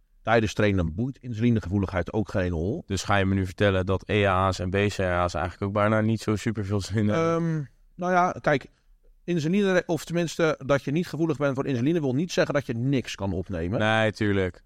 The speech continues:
Speaker 2: Maar als je,
Speaker 1: Maar
Speaker 2: er wordt altijd gezegd, ja, B C A, dat werd vroeger gezegd over B C A's. Kijk, B C A's zijn nu al lang uitgekold van, yo, die drie aminozuren, daar heb je niks aan. Je kan beter dan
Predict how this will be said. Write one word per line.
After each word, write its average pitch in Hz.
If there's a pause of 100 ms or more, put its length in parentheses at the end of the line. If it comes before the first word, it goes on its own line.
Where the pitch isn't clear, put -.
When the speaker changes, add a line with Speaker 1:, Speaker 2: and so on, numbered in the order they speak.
Speaker 2:
Maar 110
als 110
je, 135
Speaker 1:
Maar 117
Speaker 2:
er 120
wordt 123
altijd 127
gezegd, 117
ja, 101
B 92
C 110
A, 101
dat 123
werd 135
vroeger 131
gezegd 113
over 101
B 104
C -
A's. 117
Kijk, 101
B 98 (100)
C -
A's 101
zijn 101
nu 104
al 98
lang 104
uitgekold 110
van, 95
yo, 92
die 95
drie 101
aminozuren, 98
daar 98
heb 98
je 110
niks 104
aan. 107
Je 104
kan 98
beter 101
dan 95